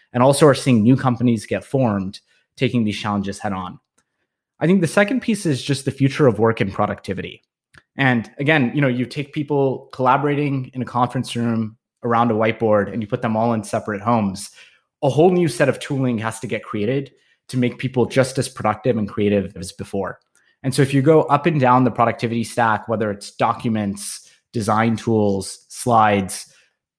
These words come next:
all of these areas are being reimagined to be browser first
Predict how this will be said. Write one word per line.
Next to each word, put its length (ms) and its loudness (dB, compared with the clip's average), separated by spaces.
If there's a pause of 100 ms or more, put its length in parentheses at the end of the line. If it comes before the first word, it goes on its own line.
(220)
all 220 2
of 100 0
these 200 0
areas 340 2
are 60 0
being 280 -4
reimagined 800 -6
to 80 -8
be 200 -6
browser 500 0
first 560 -4